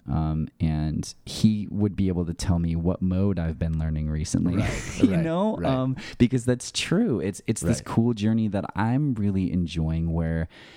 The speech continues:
Speaker 1: if I'm gonna, um, learn, learn a mode, y-, you, whoever knows what they're doing is gonna be able to tell that I have something,
Speaker 2: Mm-hmm.
Speaker 1: right? Like, I don't have it or even close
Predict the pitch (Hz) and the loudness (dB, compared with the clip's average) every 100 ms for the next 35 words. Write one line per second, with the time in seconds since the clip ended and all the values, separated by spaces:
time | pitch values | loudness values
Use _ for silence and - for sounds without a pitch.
0 | - - 92 80 85 95 104 101 98 92 | -8 0 2 2 0 2 0 0 0 -2
1 | - 85 85 85 - 92 90 92 90 92 | -2 -2 0 -2 0 2 2 0 0 0
2 | 92 - 98 92 117 98 87 - - - | 0 0 2 2 2 0 -2 -6 -20 -4
3 | 101 - 113 107 - - - - - - | -2 0 0 0 -4 -18 -18 -16 -16 -14
4 | - 120 113 113 110 107 95 - 85 123 | 2 4 4 2 0 -2 -4 -2 0 2
5 | 147 120 98 87 - 95 87 92 87 85 | 2 2 -2 -2 0 0 2 -2 0 -2
6 | - 104 98 101 87 85 80 - - - | -2 0 0 0 -2 -2 -2 -6 -14 -20
7 | - - _ _ - 131 190 202 - - | -20 -20 _ _ 2 2 2 -2 -6 0
8 | 117 95 - - - 98 123 120 92 90 | 2 2 -2 -6 -6 -4 -2 0 0 0
9 | 92 - - 123 160 117 120 113 104 95 | -2 -4 0 0 0 -2 0 0 0 -2
10 | - - - _ _ _ 95 87 95 - | -6 -20 -20 _ _ _ 2 2 0 -4
11 | - - - 87 87 82 80 - _ _ | -14 -10 0 2 2 0 -4 -8 _ _
12 | 123 107 101 - 92 95 98 - | 2 2 -2 -4 -2 0 0 -4